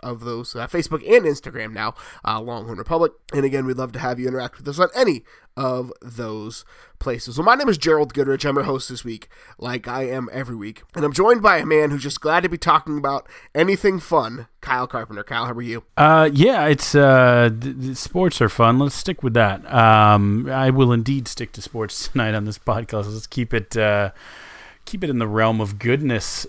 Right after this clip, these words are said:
Speaker 2: Gerald. The country is crazy, but U T is also crazy right now. It's been a crazy week. Crazy start to twenty twenty-one all around.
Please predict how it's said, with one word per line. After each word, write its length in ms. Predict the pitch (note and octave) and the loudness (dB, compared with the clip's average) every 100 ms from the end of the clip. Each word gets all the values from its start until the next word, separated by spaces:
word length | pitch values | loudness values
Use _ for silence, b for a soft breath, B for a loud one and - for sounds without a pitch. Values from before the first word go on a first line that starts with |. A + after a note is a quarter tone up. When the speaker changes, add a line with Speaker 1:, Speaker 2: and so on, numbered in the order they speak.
| C3 | -8
Speaker 2:
Gerald. 460 | G#2+ A#2 A#2 A2+ A2 | -4 2 2 2 -2
The 80 | |
country 440 | - C#3+ C3 C3+ B2+ | -6 -6 -4 -2 -2
is 120 | A#2 | -4
crazy, 800 | - - D#3 D3 B2 A#2 G2 - _ _ - | -4 2 4 4 2 -4 -6 -10 _ _ 0
but 380 | F#3 A#2+ - - _ _ _ _ _ | 0 0 -6 -20 _ _ _ _ _
U 100 | - - | -18 -12
T 440 | - D3 A2+ F#2 | -6 -4 -4 -6
is 160 | - G#2+ | -12 -10
also 420 | A#2+ C3 G#2 A2 | -4 -4 -4 -8
crazy 460 | G#2 D3 D3+ B2 A#2+ | -4 0 0 0 -2
right 180 | A#2 A#2 | -2 -2
now. 160 | A2+ | -2
It's 100 | A2 | -2
been 140 | - A#2 | -4 -8
a 40 | |
crazy 600 | - D#3 G#3+ F3+ E3 B2+ B2 C3 C#3+ - | -6 0 2 2 -2 -4 -8 -14 -12 -8
week. 480 | C#3+ A3 A3+ - - b b b _ _ - | -2 -2 -2 -6 -14 b b b _ _ -2
Crazy 260 | G#3+ F#3 | 0 0
start 340 | D#3 - F3 - | 0 0 -2 -2
to 100 | D3+ | -4
twenty 340 | - F3 D3 | -2 0 0
twenty-one 640 | - E3+ D3 E3 B2+ D3+ | 0 -2 0 0 0 -2
all 180 | C#3 C3 | -2 -4
around. 480 | A#2+ A#2 B2 C3 C3 | -4 -2 -2 -4 -6